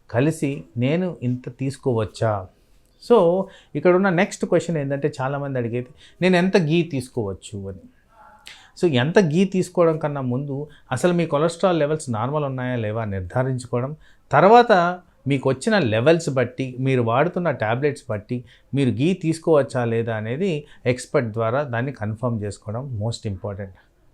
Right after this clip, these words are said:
ఎస్, వాస్తవానికి రిఫైన్డ్ ఆయిల్స్ కన్నా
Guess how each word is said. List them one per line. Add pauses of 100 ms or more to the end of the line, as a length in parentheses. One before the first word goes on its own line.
(100)
ఎస్, (200)
వాస్తవానికి (280)
రిఫైన్డ్
ఆయిల్స్
కన్నా